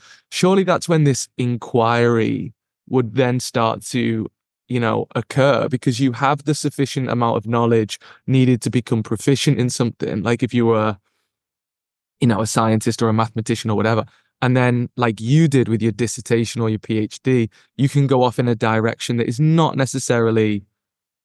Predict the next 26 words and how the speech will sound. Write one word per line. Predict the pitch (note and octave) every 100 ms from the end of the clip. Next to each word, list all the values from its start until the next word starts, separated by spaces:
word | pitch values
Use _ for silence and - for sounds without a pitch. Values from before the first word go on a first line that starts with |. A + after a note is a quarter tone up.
| _
foundational | A2 A2+ A2 B2+ A#2+ B2+ A2+
or |
fundamental, | G2+ A2+ G#2 G#2 A#2+ C#3 - C3 - - -
but | D3
it's | - -
kind | A2+
of | G#2+
an | G#2+
offshoot | A2+ A2+ - A#2+ A2
of | A2+ G#2+ G#2+ G2+ - - _ _
that | A#2 A2 -
core | - A2+ G#2+
skill. | - - A#2 G#2+ - - _ _ _ _ _
And | B2+ C3
th-, | D#3 B2+
this | C3+ D3+ E3
is | D#3
the | D3
tricky | - C#3 A#2+
thing, | G#2+ A#2 B2+ B2+
I | B2
think, | B2 A2+
with | A2
inquiry. | A2+ G#2+ A2 A2 A2 G#2+
It's | G2 A2
like, | G#2+ G#2